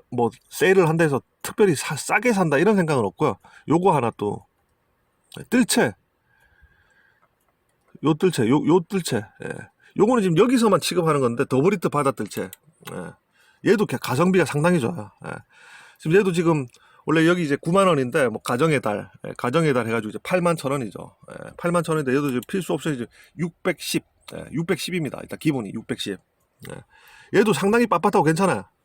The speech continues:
예. 제가 여러분께 추천 많이 드리고 했는데, 뜰채 추천도 많이 드리고 했는데, 예, 요거는 지금 가장 이 좀 어정쩡한, 어정쩡한 좀 중간급에 있어가지고 요 뜰채도 상당히 괜찮아요.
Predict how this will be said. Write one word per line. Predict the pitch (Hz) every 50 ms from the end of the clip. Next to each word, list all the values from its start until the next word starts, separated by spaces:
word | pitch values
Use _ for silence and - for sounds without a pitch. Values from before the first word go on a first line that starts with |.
| - - -
예. | - - - _ _ _ _ _ - - _ _ _ _ _ _ _ _ _ _ _ _ _ - - _ _ _ _ _ _ _ -
제가 | - 160 180 170
여러분께 | 180 208 220 208 175 -
추천 | - 277 240 - 247 190
많이 | 147 131 143 170 180
드리고 | 165 160 196 208 196
했는데, | 185 185 175 156 131
뜰채 | - 220 220 - -
추천도 | 220 - 233 185 247 180 160 123
많이 | 120 123 143
드리고 | 151 180 175
했는데, | 165 139 127 123 120 180 170 123 104 101 101 - -
예, | - 113
요거는 | 123 175 208 214 233 220 202
지금 | 156 147 123
가장 | - - 127 143 180 185 160 - - - - _ -
이 | 165 165 147
좀 | - 165 143 127 - - _ - - - - - - -
어정쩡한, | - 175 165 214 233 208 - 285 262 214 151 107 92 - - - - -
어정쩡한 | - 156 151 202 208 185 - 240 214 165
좀 | - 160 135 117 95 - _ _ _ _ _ _ _ _ _
중간급에 | - - 127 151 196 214 196 262 240 208
있어가지고 | 170 131 160 135 127 117 104 110 104 135 151 156 120 101 90 - _ _ _ _ _ _ _ _ _ _ - - - _ _ _ _ _ _ _ _ _ _ _ _ _ _ _ _ _ _ _ _ _ _ _ _ _ _ _ _ _ - -
요 | 147 180
뜰채도 | 185 - 214 - 202 143
상당히 | 127 - 143 151 165 175 143
괜찮아요. | 147 143 139 151 143 113 98